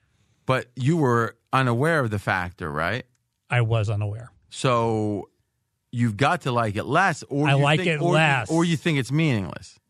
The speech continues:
Speaker 2: I
Speaker 1: Meaning
Speaker 2: like it less. It is not meaningless.
Speaker 1: 'Cause a lot of people will look at a trend like that and say it doesn't mean anything.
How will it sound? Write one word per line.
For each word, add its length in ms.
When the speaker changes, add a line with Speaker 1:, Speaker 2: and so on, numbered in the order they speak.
Speaker 2:
I 120
Speaker 1:
Meaning 100
Speaker 2:
like 240
it 160
less. 500
It 140
is 140
not 280
meaningless. 500
Speaker 1:
'Cause 100
a 80
lot 240
of 80
people 360
will 160
look 220
at 100
a 80
trend 280
like 160
that 160
and 80
say 100
it 40
doesn't 200
mean 160
anything. 400